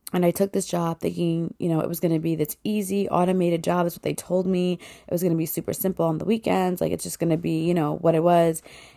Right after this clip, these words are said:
And it was nothing like that. Like, it was nothing of what they said it was gonna be.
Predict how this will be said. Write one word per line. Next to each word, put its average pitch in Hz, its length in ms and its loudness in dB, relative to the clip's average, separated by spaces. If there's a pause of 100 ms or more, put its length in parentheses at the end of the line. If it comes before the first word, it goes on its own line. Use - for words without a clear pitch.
(140)
And 165 260 2
it 175 80 2
was 196 220 2
nothing 165 640 -2
like 151 240 -8
that. - 260 -14
Like, - 300 -6 (100)
it 180 80 -2
was 185 220 -2
nothing 170 580 0
of 165 160 -2
what 156 160 0
they 156 160 -4
said 151 220 -4
it - 80 -2
was - 140 -4
gonna 202 200 -2
be. 214 380 -4